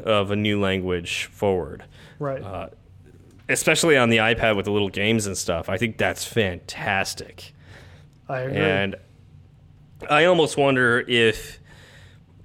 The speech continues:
Speaker 1: thinking about Playgrounds as a way to prototype your app is not the way to go.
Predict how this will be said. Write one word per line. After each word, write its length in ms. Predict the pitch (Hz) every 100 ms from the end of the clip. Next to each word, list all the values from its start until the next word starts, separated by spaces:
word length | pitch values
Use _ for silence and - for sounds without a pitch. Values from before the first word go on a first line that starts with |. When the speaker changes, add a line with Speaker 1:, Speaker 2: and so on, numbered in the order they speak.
| -
Speaker 1:
thinking 380 | - 147 143 170
about 300 | 139 123 120
Playgrounds 600 | - 120 120 117 110 104
as 100 | 107
a 60 | 104
way 280 | 101 107 107
to 300 | - 110 101
prototype 1120 | - - - 110 117 120 117 - 113 113 -
your 240 | 104 90
app 420 | 92 92 120 127 -
is 340 | 107 101 95 95
not 500 | 98 101 98 101 -
the 120 | 107
way 360 | 92 92 92 92
to 100 | 90
go. 680 | 92 87 90 98 127 175